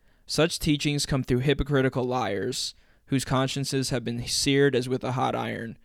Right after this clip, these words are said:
They forbid people to marry and order them to abstain from certain foods, which God created to be received with thanksgiving by those who believe and who know the truth.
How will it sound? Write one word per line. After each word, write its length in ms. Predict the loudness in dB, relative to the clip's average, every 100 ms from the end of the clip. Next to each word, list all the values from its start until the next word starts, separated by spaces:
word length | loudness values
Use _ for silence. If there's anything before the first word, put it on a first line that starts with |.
| _ _ _ _ _ -2
They 120 | 0
forbid 380 | 2 2 4 2
people 240 | 2 0 0
to 60 | 2
marry 360 | 2 2 2
and 100 | 2
order 240 | 0 2 2
them 220 | 0 0
to 120 | -2
abstain 460 | -2 -2 -2 -2 -4
from 180 | -6
certain 340 | -4 0 -2 -4
foods, 580 | -4 -2 -2 -2 -6 -4
which 200 | -4 0
God 220 | 0 0
created 360 | -2 -2 -4 -8
to 80 |
be 160 | -6 -4
received 520 | -4 -2 -2 -4 -4
with 140 | -6 -2
thanksgiving 640 | -2 -2 0 0 0 -2
by 140 | 0
those 280 | 2 2 0
who 80 | -4
believe 380 | -4 -4 -4 -2
and 120 | -2
who 60 | -2
know 180 | -4 -4
the 80 |
truth. 460 | -4 -4 -4 -6